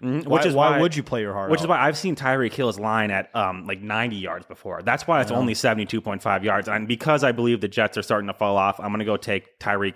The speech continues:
Speaker 1: uh, Hill higher, and then my final pick will be the two, uh, the three twenty, um, game on Thanksgiving Day between Washington and Dallas.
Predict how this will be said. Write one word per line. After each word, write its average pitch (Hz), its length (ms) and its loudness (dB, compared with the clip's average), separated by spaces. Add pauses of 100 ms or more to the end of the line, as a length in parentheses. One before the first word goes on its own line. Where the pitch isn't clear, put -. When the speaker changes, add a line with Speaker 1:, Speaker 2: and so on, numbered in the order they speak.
Speaker 1:
uh, 92 220 0
Hill 98 220 2
higher, 117 440 2
and 101 140 -4
then 113 80 -2
my 104 140 2
final 104 280 0
pick 104 240 -2
will 101 60 -4
be 95 160 -2
the 90 140 -4
two, 110 380 -2 (180)
uh, 90 200 2
the 92 120 -2
three 123 180 2
twenty, 107 420 2
um, 92 280 -2
game 95 320 2
on 87 460 -2
Thanksgiving 92 520 -2
Day 92 300 4
between 92 340 -6
Washington 90 460 -2
and 87 160 -10
Dallas. 98 480 0